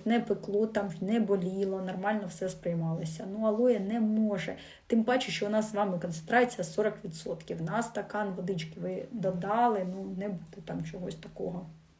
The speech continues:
поганого. Так, а, м, дуже вам дякую, вживаю алоє третій місяць, задоволена. І я вам дякую, що були зі мною на ефірі. Наступний ефір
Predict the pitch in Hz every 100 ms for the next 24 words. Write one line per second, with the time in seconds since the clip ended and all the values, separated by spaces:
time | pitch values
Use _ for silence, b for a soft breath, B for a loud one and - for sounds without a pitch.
0 | _ 202 160 160 - 170 170 - - -
1 | - - _ _ _ - B B B B
2 | B B - 208 156 160 - - - -
3 | 175 185 - 233 226 185 240 247 220 214
4 | 202 190 208 202 196 196 190 190 196 202
5 | 196 190 185 202 190 196 190 190 - 196
6 | 220 180 175 185 185 170 175 175 185 B
7 | B B - 262 226 220 196 196 180 240
8 | 294 240 220 233 196 226 226 208 196 208
9 | 202 185 214 247 240 170 - 196 202 214
10 | 220 - 240 - 196 160 196